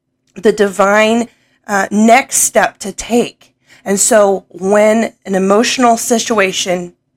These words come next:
came up, 'cause that is emotional. It's emotional if you are very passionate about something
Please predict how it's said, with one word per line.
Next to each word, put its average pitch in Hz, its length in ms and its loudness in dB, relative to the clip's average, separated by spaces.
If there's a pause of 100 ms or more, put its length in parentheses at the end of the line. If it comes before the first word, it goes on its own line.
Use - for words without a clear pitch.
(120)
came 202 260 -2
up, - 300 -2 (1000)
'cause 202 100 -2
that 220 160 4
is 262 140 0
emotional. 180 600 -2
It's - 140 -8
emotional 214 720 0
if 185 220 -18
you 208 140 -4
are 202 120 2
very 202 160 0
passionate 202 540 -2
about 170 220 -4
something 170 520 -18